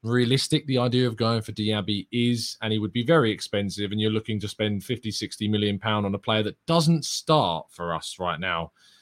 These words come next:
You know, people might say that he goes on the left over Martinelli. I'm not sure that I'd drop Martinelli,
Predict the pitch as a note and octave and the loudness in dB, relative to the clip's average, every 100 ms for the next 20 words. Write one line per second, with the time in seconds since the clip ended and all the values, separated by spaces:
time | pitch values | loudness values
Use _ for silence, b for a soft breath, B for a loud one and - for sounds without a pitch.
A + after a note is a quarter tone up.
0 | b b A#2 A2+ C#3+ D#3 C3+ D3+ B2+ B2+ | b b -4 0 2 2 4 2 2 2
1 | C3 A2 A#2 A#2+ A2 A2 G#2+ A2 G2+ B2 | 2 2 2 2 2 0 2 2 2 2
2 | C3 B2+ b b b C#3 D#3 D3+ E3+ D#3 | 2 2 b b b 0 0 0 0 4
3 | E3 D3+ G3 G3 C3+ G#2 G#2+ G2 F2+ | 4 4 2 4 0 2 0 0 -2